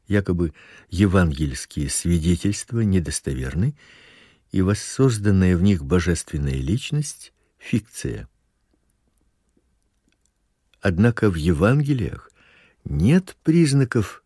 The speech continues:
мифотворчества. Из их сдержанного и обоснованного повествования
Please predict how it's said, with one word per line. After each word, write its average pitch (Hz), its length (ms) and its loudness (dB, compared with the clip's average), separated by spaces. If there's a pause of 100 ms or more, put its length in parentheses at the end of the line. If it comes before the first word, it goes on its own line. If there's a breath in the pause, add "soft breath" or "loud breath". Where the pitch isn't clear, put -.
(100)
мифотворчества. - 1700 -2 (1000)
Из 92 220 2
их - 240 0 (160)
сдержанного 85 1040 0 (320 loud breath)
и 92 80 0
обоснованного 95 1000 2
повествования 82 1000 -2